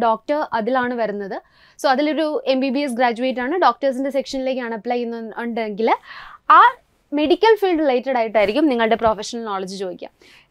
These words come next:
എഞ്ചിനീയേഴ്സ് ആണെങ്കിൽ ഐ ടി ഫീൽഡ് റിലേറ്റഡ് ആയിട്ടായിരിക്കും ചോദ്യങ്ങൾ ചോദിക്കുക. And the last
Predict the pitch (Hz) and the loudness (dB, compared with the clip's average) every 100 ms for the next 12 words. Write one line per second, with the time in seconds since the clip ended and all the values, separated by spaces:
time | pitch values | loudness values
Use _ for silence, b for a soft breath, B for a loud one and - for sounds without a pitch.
0 | 277 285 339 392 370 311 277 269 294 - | -2 2 4 4 6 6 6 2 2 2
1 | 277 311 381 392 339 277 240 226 220 226 | 4 4 4 2 4 0 0 -2 2 2
2 | 220 208 196 208 466 _ - - 262 208 | 4 4 2 0 -4 _ -20 -8 -4 -2
3 | 208 208 190 170 190 196 339 349 320 262 | -2 -6 -8 -8 -4 0 4 6 8 8
4 | 269 339 | 8 6